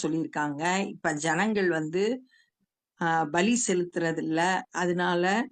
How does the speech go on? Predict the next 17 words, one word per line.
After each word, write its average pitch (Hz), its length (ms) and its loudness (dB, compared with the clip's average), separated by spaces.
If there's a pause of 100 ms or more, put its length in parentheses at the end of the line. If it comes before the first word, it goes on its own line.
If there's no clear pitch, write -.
(600)
அந்த 180 300 0
மனுஷன் 202 520 2
எங்கேயாச்சும் 208 800 0
பரதேசியா 196 800 2
போய் 185 360 0
தங்கும்படி, 165 580 0
இவனுக்கு 170 360 -2
வருமானம் 185 600 2
இல்லாதனால 156 720 -2 (500)
எங்கேயோ 196 580 2
போய் 196 260 0
தங்கலாம் 175 640 2
அப்படின்னு 170 100 0
சொல்லிட்டு 233 720 -2
அவன் 170 260 0
கிளம்பி 185 420 2
வர்றான். 139 380 -2